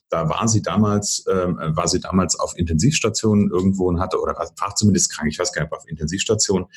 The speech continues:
Und ich hab mit einem, ähm, mit dem damaligen Nachbarn meiner Eltern, ähm, zusammengesessen,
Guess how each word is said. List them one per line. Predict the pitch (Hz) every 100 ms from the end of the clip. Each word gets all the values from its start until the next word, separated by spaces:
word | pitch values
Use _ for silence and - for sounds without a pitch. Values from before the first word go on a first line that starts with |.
| - - - -
Und | 82 160
ich | 80
hab | -
mit | 90 -
einem, | 87 82 80 80 80
ähm, | 78 76 73 71 - -
mit | - - 80
dem | 76
damaligen | 78 82 92 82
Nachbarn | 78 80 - 85
meiner | 80 76
Eltern, | 71 78 82 78 73 73 -
ähm, | 76 69 -
zusammengesessen, | - 76 101 92 90 90 92 87 85